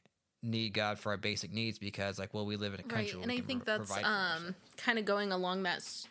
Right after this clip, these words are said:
Speaker 2: <laughs> that, that train of thought, really. Um, when you look at it, we have, like,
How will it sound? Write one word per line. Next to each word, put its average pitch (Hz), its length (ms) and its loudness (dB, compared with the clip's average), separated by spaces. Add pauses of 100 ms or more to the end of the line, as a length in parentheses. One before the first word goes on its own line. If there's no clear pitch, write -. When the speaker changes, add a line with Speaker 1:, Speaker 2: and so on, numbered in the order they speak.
(100)
Speaker 2:
<laughs> - 120 -20
that, 190 260 -2
that - 180 0
train 185 220 -2
of 175 100 -4
thought, 170 360 2
really. 175 320 0 (440)
Um, 208 640 2 (1040)
when 226 200 4
you 226 120 2
look 208 200 2
at 233 140 6
it, 190 120 2
we 220 180 2
have, 220 720 2 (320)
like, 185 240 2